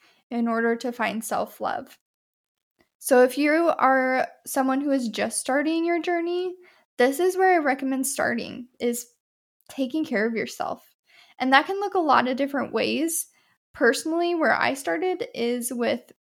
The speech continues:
movement. So this also looks different for everyone. Uh, for me, I started some weightlifting and cardio workouts, but this could be yoga, it could be walking. You know, there are so many different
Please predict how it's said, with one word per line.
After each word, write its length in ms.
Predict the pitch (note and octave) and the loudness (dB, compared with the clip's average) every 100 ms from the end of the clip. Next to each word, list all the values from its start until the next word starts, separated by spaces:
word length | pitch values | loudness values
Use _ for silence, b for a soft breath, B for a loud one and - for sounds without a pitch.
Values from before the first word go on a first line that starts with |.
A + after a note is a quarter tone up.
| _ | _
movement. 640 | A#3 A#3 A3 G#3 G3 C3+ - _ _ _ _ _ _ _ _ _ _ _ _ - | 0 0 0 -2 -8 -10 -12 _ _ _ _ _ _ _ _ _ _ _ _ -10
So 160 | C4 C4 | -6 0
this 320 | G#3+ A#3 - | 2 2 2
also 260 | - D#4+ C4 | 2 2 2
looks 320 | A3 B3 - | 2 -2 -6
different 380 | - - A3+ C4 | -6 -6 -6 -4
for 100 | C#4+ | 2
everyone. 500 | A#3+ A3 G#3+ A3 A#3+ B B B B B | 2 2 0 -2 -4 B B B B B
Uh, 240 | - B3 A3+ | -6 -2 0
for 180 | A3+ B3+ | 0 -2
me, 280 | C4+ D4+ | 0 0
I 60 | D4+ | 0
started 500 | D4+ D4 B3 A#3+ A#3+ | 0 2 2 2 -2
some 280 | - A3+ A3 | -2 0 0
weightlifting 840 | C#4 A#3 B3 C4 C4 C4 B3 B3 - | 0 0 0 -2 -4 -4 -2 -4 -2
and 200 | A3+ A3 | -4 -2
cardio 720 | - A3+ A#3+ C4 B3 C#4 D4+ b b b b _ | -2 0 0 0 0 0 -4 b b b b _
workouts, 960 | A#3 A#3+ B3 D#4 F4+ F#4 - - - - _ _ _ _ - | 0 2 2 0 0 -2 -6 -2 -2 -2 _ _ _ _ -6
but 420 | A3+ C4 B3 A3+ | 4 6 6 4
this 220 | A#3 A#3+ | -2 -2
could 180 | - B3+ | -2 -4
be 120 | A#3 | -2
yoga, 540 | A#3 E4+ F4+ D#4 B3 A3 | 0 2 2 4 4 2
it 120 | A#3 A#3+ | -2 -4
could 200 | C4+ A#3 | -4 -2
be 200 | A#3 A3 | -4 -4
walking. 920 | G#3+ A3+ A3 A#3 - A#3 A3 A3 A3+ b b b b _ | -4 0 2 2 -2 -4 -2 -2 -6 b b b b _
You 160 | B3 B3+ | -2 0
know, 240 | B3+ A#3+ | 2 0
there 320 | - C4 B3+ | 0 2 2
are 60 | C4+ | 2
so 240 | C4+ C4+ | 0 -2
many 240 | C4+ C#4 C#4+ | 0 -2 0
different 340 | B3 B3 - | -2 0 -2